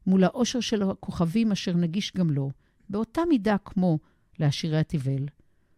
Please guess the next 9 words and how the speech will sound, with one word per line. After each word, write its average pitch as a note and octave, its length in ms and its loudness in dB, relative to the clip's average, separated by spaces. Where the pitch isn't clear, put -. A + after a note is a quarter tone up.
לשרטט G3 540 -2
חיים F3+ 340 2
שלמים F#3 580 2
שונים F3+ 360 2
לחלוטין, D#3 680 0
אשר E3+ 240 0
מתרחשים E3 560 0
במקום D#3+ 600 2
רחוק. - 580 -8